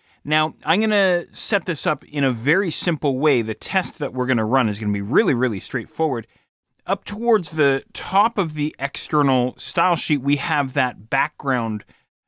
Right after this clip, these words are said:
the background color of blue being set for the body.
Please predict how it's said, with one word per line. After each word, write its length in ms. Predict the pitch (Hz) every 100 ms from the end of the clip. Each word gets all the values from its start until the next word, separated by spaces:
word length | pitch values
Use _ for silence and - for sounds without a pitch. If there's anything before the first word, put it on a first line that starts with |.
| _
the 280 | 101 117 113 -
background 480 | 127 160 180 143
color 280 | 127 151 131
of 160 | 113 107
blue 480 | 139 220 196 135 156 120
being 300 | 143 147 120
set 340 | - 170 -
for 320 | - 135 127
the 220 | 117 120 107
body. 680 | 98 - 143 160 85 69